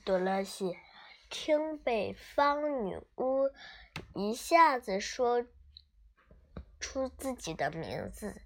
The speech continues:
大吃一惊。“是石板告诉我的呀。”北方女巫说，“翡翠城里离这儿不远，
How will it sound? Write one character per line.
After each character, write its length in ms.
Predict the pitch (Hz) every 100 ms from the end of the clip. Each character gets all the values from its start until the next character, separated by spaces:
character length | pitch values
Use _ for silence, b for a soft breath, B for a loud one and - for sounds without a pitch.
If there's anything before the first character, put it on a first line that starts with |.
| B B B B -
大 300 | - 262 214
吃 420 | 226 - - 277
一 360 | 269 254 254 220
惊。 420 | - 277 294 339 - _ _ - - _ - - _ _ _ _ _ - B B B -
“是 280 | - - 302
石 260 | - -
板 260 | 269 - -
告 200 | - 220
诉 200 | 233 -
我 120 | 226 -
的 140 | 190
呀。” 380 | 196 196 196 - - -
北 200 | 180 170
方 420 | 175 185 185 185
女 80 | 180 185
巫 320 | 180 180 190
说 400 | - 214 202 208 b b b b b -
，“翡 240 | - 208 -
翠 320 | - 269 254
城 600 | 247 233 214 247 254 254
里 180 | 247 220
离 340 | 196 202 202
这 200 | 233 -
儿 80 | 262
不 200 | 247 277
远， 400 | 269 233 - 190